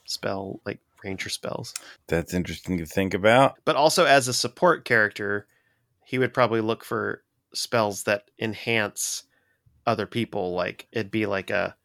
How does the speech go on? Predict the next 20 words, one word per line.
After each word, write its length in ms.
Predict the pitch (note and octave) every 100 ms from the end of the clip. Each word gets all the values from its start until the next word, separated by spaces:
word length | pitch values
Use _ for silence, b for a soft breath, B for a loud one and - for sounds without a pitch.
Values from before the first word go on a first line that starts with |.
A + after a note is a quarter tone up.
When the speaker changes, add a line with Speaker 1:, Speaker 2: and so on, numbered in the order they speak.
| _
Speaker 1:
an 100 | A#2 -
arrow 400 | B2+ A#2 A#2 A2+
that 420 | G2+ G#2 G2 - _ _ _ _ _
doesn't 220 | C#3+ B2+
necessarily, 460 | B2+ - B2 A2+ G#2
like, 140 | G2+ - _ _ _ _ - _ _ _ G#2
gets 260 | B2 -
shot 420 | - - C3+ A2 -
into 420 | A#2+ B2+ B2+ D3+
one 140 | D3+ D#3+
of 60 | E3
his 100 | D#3
teammates, 500 | - E3 E3 F3 -
but, 180 | -
like, 240 | - G#2 -
maybe 320 | G#2 G#2 G#2
it, 120 | G2+ -
it, 160 | G#2 - _ _
if 180 | A2+ -
it 100 | A2